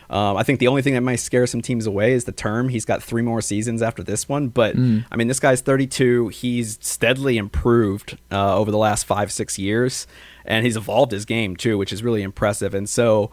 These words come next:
Speaker 1: I don't see, if, if Nashville really has Mattias Ekholm, you know, an alternate captain out there on the trading block, like, they,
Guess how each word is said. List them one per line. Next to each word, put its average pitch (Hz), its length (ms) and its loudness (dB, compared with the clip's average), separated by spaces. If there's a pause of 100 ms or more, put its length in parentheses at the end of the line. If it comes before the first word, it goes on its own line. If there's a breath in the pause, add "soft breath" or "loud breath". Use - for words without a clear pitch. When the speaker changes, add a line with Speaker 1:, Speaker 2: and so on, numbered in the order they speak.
(440 loud breath)
Speaker 1:
I 143 160 2
don't 147 260 -2
see, 117 380 0
if, 120 220 -2
if 123 200 0
Nashville 160 480 0
really 131 300 2
has 117 340 0
Mattias 110 340 -4
Ekholm, 101 640 -2
you 110 80 -8
know, 87 160 -6
an 98 80 -6
alternate 113 340 -2
captain 107 500 -2 (140)
out 101 220 -2
there 107 160 0
on 101 120 -2
the 95 60 -6
trading 104 360 0
block, 117 340 2
like, 92 200 -4
they, 123 500 2